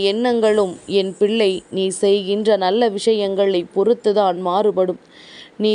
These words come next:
தெய்வத்தை உன் இல்லத்தில் எந்த அளவிற்கு குடியமர வைக்கின்றாய் என்பதனை அவர்களால்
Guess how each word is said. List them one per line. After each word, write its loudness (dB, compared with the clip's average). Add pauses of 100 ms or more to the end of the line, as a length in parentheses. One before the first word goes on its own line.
தெய்வத்தை 2
உன் -4
இல்லத்தில் -2
எந்த 0
அளவிற்கு 0
குடியமர 0
வைக்கின்றாய் 0
என்பதனை -2 (540)
அவர்களால் 2